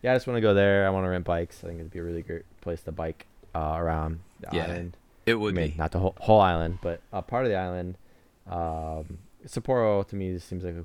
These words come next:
Speaker 1: cool city, but even besides Sapporo, there's, like, these lavender fields, and
Speaker 2: Mm-hmm.
Speaker 1: I like cheese and dairy, and it's known for that. So, um,
Speaker 2: <laughs>
Speaker 1: yeah, I'd, I'd like to kinda get off the beaten path out there and just really get deep into nature.
Speaker 2: Yeah, there's a lot of potential for sure.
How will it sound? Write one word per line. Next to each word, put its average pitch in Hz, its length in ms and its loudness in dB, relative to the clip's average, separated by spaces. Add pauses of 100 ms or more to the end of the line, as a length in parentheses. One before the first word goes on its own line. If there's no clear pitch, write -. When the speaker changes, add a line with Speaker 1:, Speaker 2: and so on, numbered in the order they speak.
Speaker 1:
cool 90 140 -6
city, 87 320 -8
but 95 180 -8
even 117 260 -2
besides 85 400 -6
Sapporo, 85 420 -4 (100)
there's, 95 180 -4
like, 92 140 2
these 87 140 0
lavender 82 440 2
fields, 82 680 0
and 82 100 -4
Speaker 2:
Mm-hmm. 82 140 -4 (560)
Speaker 1:
I 110 100 6
like 107 180 6
cheese 98 440 0
and 90 100 2
dairy, 85 540 0 (100)
and 85 100 -10
it's 80 160 -16
known 82 220 -10
for 82 140 -12
that. 80 380 -8
So, 80 440 -10 (580)
um, 98 240 -8
Speaker 2:
<laughs> - 60 -16
Speaker 1:
yeah, 104 320 2
I'd, 117 220 -4 (100)
I'd 120 100 2
like 123 120 4
to 113 80 -2
kinda 104 180 4
get 98 80 6
off 92 160 4
the 92 80 -8
beaten 90 220 -6
path 87 260 -6
out 85 140 -12
there 85 180 -8
and 87 160 -10
just 87 160 -14
really 80 200 -6
get 85 240 -6
deep 90 300 -8
into 85 320 -6
nature. 87 440 -10 (680)
Speaker 2:
Yeah, 98 200 2
there's 95 240 -2
a 113 60 -2
lot 87 200 -2
of 90 100 -8
potential 82 520 -4
for - 140 -10
sure. 80 300 -4